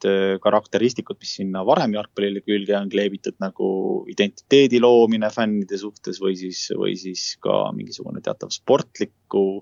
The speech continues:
äh, mm, noh, ütleme sellise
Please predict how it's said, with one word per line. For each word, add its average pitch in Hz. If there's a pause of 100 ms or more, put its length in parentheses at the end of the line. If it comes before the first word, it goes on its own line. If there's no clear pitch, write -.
(640)
äh, 95 (400)
mm, 52 (1080)
noh, 92 (160)
ütleme -
sellise -